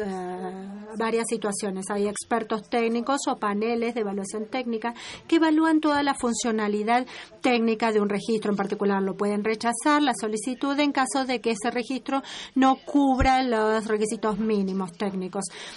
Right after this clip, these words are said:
Si son un T L D de, para la comunidad, hay algunos requisitos adicionales que deben cumplir para poder respaldar esa afirmación como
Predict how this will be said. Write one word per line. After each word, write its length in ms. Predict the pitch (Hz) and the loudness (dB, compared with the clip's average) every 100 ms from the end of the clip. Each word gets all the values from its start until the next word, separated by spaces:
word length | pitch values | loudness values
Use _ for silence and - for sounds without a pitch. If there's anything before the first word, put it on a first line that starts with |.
| - | -6
Si 160 | - 240 | 0 2
son 200 | 285 285 | 4 6
un 100 | 294 | 6
T 180 | 269 254 | 4 2
L 240 | 247 240 240 | 2 2 2
D 460 | 240 233 226 240 | 2 4 4 2
de, 260 | 240 208 202 | 2 0 0
para 220 | 202 202 | 0 0
la 140 | 196 | 0
comunidad, 720 | 196 214 220 233 240 254 247 262 | 0 0 0 0 2 2 2 2
hay 240 | 277 285 | 2 4
algunos 280 | 294 294 254 | 4 4 2
requisitos 460 | 226 233 247 254 | -2 -2 -2 -2
adicionales 760 | 240 214 214 226 240 277 233 208 | 0 -2 -2 0 2 2 2 0
que 180 | 220 208 | -2 0
deben 420 | 214 208 202 214 | 0 0 0 0
cumplir 400 | 247 226 233 233 | -2 0 2 2
para 280 | 247 233 220 | 2 0 0
poder 320 | 214 214 233 | 0 2 2
respaldar 840 | 226 214 220 202 214 226 220 214 214 - - | 0 -2 -2 0 0 2 2 2 -2 -10 -6
esa 180 | - 254 | -2 2
afirmación 580 | 240 247 240 240 247 240 | 2 2 2 4 4 4
como 420 | 247 226 220 233 | 2 2 4 2